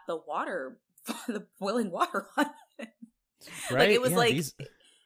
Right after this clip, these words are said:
Speaker 1: was like, "What kind of fucking, are these the, are those the murder hornets?"
Speaker 2: Yeah, it was, uh, it was, <laughs>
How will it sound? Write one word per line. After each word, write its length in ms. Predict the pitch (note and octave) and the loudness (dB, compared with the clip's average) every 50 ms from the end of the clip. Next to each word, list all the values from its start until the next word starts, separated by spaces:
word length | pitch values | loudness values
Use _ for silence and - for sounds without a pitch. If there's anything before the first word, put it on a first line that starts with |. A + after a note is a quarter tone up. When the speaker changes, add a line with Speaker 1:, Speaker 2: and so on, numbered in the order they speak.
| _ - | _ -14
Speaker 1:
was 100 | A3 B3+ | -12 -12
like, 60 | B3 | -12
"What 100 | F4 - C5 | -6 -4 -2
kind 140 | B4+ E4+ B3+ | -2 -2 -2
of 60 | - | -2
fucking, 380 | F4+ G4+ G4 F#4+ C#4 G3+ - - _ _ _ - | -2 -2 -2 -4 -6 -6 -8 -12 _ _ _ -6
are 60 | G#3 | -4
these 160 | C4 D#4+ - | -4 -2 -2
the, 120 | B3+ - - | -4 -4 -4
are 180 | - F3+ F#3+ F#3+ | -8 -14 -10 -6
those 160 | G#3 C4 C#4+ | -6 -4 -4
the 100 | E4 D#4+ | -4 -6
murder 360 | G#3+ F3 F3 F3+ F#3 A3 A#3+ A#3+ | -6 -6 -8 -8 -8 -8 -8 -8
hornets?" 540 | C4 C4+ D4+ E4+ F#4 G4+ - - - - - _ _ _ _ _ _ _ _ _ _ _ _ - D3 C3+ | -6 -6 -6 -8 -10 -12 -16 -18 -18 -20 -20 _ _ _ _ _ _ _ _ _ _ _ _ -18 -12 -6
Speaker 2:
Yeah, 200 | C3 C3 C3 B2 A2+ | 0 2 2 2 2
it 40 | A#2 | 2
was, 240 | A#2+ B2 B2+ B2 B2 | 2 0 0 0 0
uh, 380 | - A#2+ A#2+ A2+ A2+ A2 G#2+ - A#2 | 2 4 4 4 4 4 2 0 0
it 60 | A#2 | 0
was, 340 | A#2 B2 B2+ B2+ C3 B2 B2 - A2+ - _ _ | 2 2 0 0 -2 -8 -12 -14 -18 -20 _ _
<laughs> 680 | - - - - - - - - - - - - - | 6 6 6 6 4 -2 -12 -12 -12 -10 -10 -6 -4